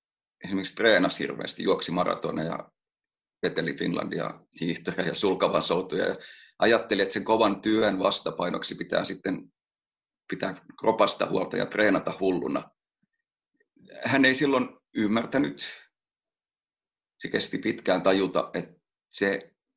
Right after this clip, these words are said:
kova urheileminen ei poista stressiä, vaan se on uudenlainen stressi.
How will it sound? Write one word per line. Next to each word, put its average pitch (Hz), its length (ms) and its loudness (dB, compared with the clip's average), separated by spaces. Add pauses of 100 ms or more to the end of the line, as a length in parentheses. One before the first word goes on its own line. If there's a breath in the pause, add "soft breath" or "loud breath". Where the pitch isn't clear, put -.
(340)
kova - 580 2 (120)
urheileminen 80 800 -2
ei 90 480 -2 (140)
poista 87 460 0
stressiä, - 840 -6 (200)
vaan 78 140 -2
se 82 120 -4
on - 240 -4
uudenlainen 90 600 0
stressi. - 640 -10